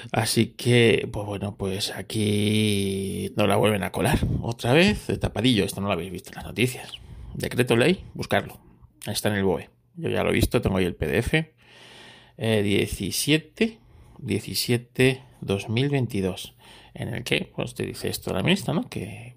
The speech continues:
con un preaviso de quince minutos, ya miras tú qué preaviso va a haber, corta la luz durante tres horas. Y lo pueden hacer todos los días,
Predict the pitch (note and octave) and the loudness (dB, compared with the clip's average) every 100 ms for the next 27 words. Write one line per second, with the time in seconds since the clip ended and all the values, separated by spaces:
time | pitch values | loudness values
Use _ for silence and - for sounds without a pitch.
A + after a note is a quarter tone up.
0 | - B2 E3 F3+ C#3+ D#3+ G#2 - - A3 | -4 2 2 4 2 2 0 0 0 0
1 | - A2+ G2+ A#2 B2 - - - _ _ | 2 2 2 0 2 0 -2 -12 _ _
2 | _ - F2+ F#2 D#2+ - - - - F#2 | _ -10 -6 -4 -6 -8 -8 -8 -6 -2
3 | F#2 F#2 C#3 - - - - - - - | 0 2 0 -2 -14 -18 -18 -14 -12 -12
4 | _ - B2 - A2+ G2+ C3+ F#3 - - | _ 2 2 4 2 6 8 6 4 -16
5 | - _ _ _ _ - A#2+ G2 - C3+ | -20 _ _ _ _ -2 2 2 0 2
6 | - - - - - A#2+ A2 A#2+ C#3 B2 | 2 2 -2 -8 -4 2 4 4 4 4
7 | E3+ F#3 - - _ _ _ _ - - | 4 2 -8 -20 _ _ _ _ -10 2
8 | C#3 C#3+ A2 G#2+ F#2+ - | 6 6 4 2 -4 -8